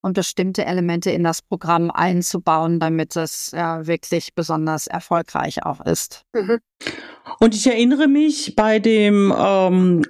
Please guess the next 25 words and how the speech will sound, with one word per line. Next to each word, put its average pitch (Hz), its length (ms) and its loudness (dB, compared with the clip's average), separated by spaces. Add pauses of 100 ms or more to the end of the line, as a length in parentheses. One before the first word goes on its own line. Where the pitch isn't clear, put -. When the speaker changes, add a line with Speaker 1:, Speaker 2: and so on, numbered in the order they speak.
(180)
Speaker 3:
Abschlusstreffen, 254 1040 -2
wo 190 80 -2
jeder 202 380 -2
so 196 180 -8
seine, 185 680 -6
äh, 170 260 -4
Feedbacks 233 560 -6
gegeben 214 540 -4
hat, 208 180 -2
war 175 220 -6
auch 190 280 -4
ein 220 440 0
ganz 214 480 -4 (380)
entscheidendes 202 960 -4
Beispiel, 196 680 -2
dass 185 220 -6
sie 214 140 -6
zum 202 240 -6
Beispiel, 185 760 -2
ein 196 240 -2
Paar 190 440 -4
hat 175 200 -6
den 156 140 2
Elevator-Pitch 214 1300 -2
geübt 240 600 0